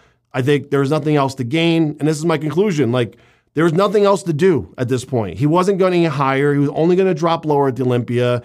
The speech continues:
It wasn't gonna get better. His, his body's beat up at thirty-two, which is crazy to say. Thirty-two years old and going through the stuff he's going through is mind-boggling, but it's necessary.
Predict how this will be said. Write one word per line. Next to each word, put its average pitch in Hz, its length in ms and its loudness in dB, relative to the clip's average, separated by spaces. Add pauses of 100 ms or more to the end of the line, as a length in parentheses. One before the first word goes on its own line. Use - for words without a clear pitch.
(220)
It 113 80 -2
wasn't 160 300 2
gonna 175 100 0
get 160 180 -2
better. 135 400 0
His, 113 220 -4 (100)
his 117 160 -2
body's 156 400 -2
beat 170 240 -2
up 151 180 -2
at 139 160 -2
thirty-two, 135 520 0
which 120 160 -2
is 110 100 -6
crazy 151 540 -2
to 123 80 -4
say. 110 500 -6 (680)
Thirty-two 175 360 0
years 160 220 2
old 135 240 2
and 123 320 0
going 151 260 0
through 143 140 -2
the 135 80 0
stuff 135 200 -4
he's 131 140 0
going 131 300 0
through 117 200 -2
is 101 120 -4
mind-boggling, 98 920 -2 (420)
but 127 320 -2 (300)
it's 127 140 -8
necessary. 117 720 -4